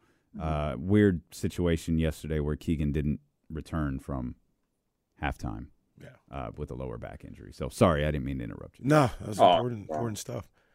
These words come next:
Speaker 3: I mean,
Speaker 1: But
Speaker 3: that, that stuff is way more important than me right now.
Speaker 2: No, that's
Speaker 1: Oh,
Speaker 2: cap.
Speaker 1: you're the professor,
Speaker 2: That's
Speaker 1: man.
Speaker 2: cap.
Speaker 1: Come
Speaker 2: No,
Speaker 1: on,
Speaker 2: you
Speaker 1: man.
Speaker 2: are the professor.
Speaker 1: Uh, but what I was gonna ask you, though, was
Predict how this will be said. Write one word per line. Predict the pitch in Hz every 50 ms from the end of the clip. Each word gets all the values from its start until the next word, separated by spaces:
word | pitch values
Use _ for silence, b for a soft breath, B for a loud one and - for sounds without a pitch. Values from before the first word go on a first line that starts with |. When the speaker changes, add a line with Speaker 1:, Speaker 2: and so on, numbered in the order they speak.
| _ _ _ _ _
Speaker 3:
I | 139
mean, | 135 135 123 117
Speaker 1:
But |
Speaker 3:
that, | 123 - 104
that | 135 160 160
stuff | - 175 135
is | 135 113
way | 113 117 123 120
more | 117 113 113 113
important | 107 107 107 104 101 92 90 90
than | 85 82
me | 82 82 85
right | 82 82 82 80
now. | 85 87 90 87 - _ _ _ _ _ _ _ _ - _ _
Speaker 2:
No, | - 151 165 156
that's | 139 127 113 -
Speaker 1:
Oh, | -
Speaker 2:
cap. | 110 85 71 87
Speaker 1:
you're | 104
the | 98
professor, | - - - - - - - 65
Speaker 2:
That's | 69 76 -
Speaker 1:
man. | - 76 64
Speaker 2:
cap. | - -
Speaker 1:
Come | - 82
Speaker 2:
No, | 92
Speaker 1:
on, | 98
Speaker 2:
you | 101 101
Speaker 1:
man. | 98 92
Speaker 2:
are | 90 87
the | 85
professor. | 76 - 76 - - - - - - - - _ _
Speaker 1:
Uh, | - 147 147 -
but | 147 147 165 170
what | 160 170 170
I | 175
was | 170 151
gonna | 143 151 143
ask | 160 185 226 220 -
you, | - 123
though, | 113 120 117 113
was | 107 107 113 113 101 - -